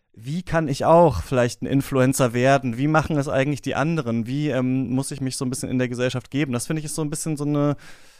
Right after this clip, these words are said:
moderne Be-, ähm, ähm, Beobachtung, die da drin ist. Und diese andere Sache ist, er, der dann possessed wird, hat doch so ein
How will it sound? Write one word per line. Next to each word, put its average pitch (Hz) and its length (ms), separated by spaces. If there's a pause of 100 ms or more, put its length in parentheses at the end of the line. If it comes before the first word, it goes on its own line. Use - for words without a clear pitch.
(420)
moderne 147 460
Be-, 151 460
ähm, 139 400 (300)
ähm, 123 460
Beobachtung, 180 380
die 165 80
da 165 80
drin 156 180
ist. 175 140
Und 127 120
diese 131 180
andere 165 260
Sache 160 220
ist, - 360
er, 156 280
der 147 100
dann 139 200
possessed - 440
wird, 185 340 (720)
hat - 220
doch 196 100
so 185 160
ein 170 320